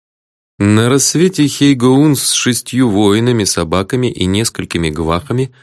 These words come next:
отправился в лес на поиски следов дзохов. А Штра со своим отрядом, в который входил и Хельгор, взвалив на плечи две лодки,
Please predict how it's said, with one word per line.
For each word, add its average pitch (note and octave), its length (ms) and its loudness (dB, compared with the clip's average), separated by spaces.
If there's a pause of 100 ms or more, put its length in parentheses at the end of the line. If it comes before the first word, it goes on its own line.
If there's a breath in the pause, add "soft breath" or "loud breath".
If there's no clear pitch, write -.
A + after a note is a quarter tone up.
(160 soft breath)
отправился A#2 680 -2
в A2+ 80 -4
лес A#2+ 280 0
на D#2+ 120 -4
поиски F2+ 420 -2
следов E2 480 -4
дзохов. E2 540 -6 (720)
А G2 160 -4
Штра F2 580 -4
со - 160 -6
своим E2+ 500 -2
отрядом, A2+ 540 -4 (320 soft breath)
в - 80 -16
который A2+ 300 0
входил A#2 500 -2
и A2 120 -4
Хельгор, A2 580 -2 (320 soft breath)
взвалив F#2 520 -2
на G2+ 140 -2
плечи G2+ 400 -2
две E2+ 280 -2
лодки, A#2+ 600 -2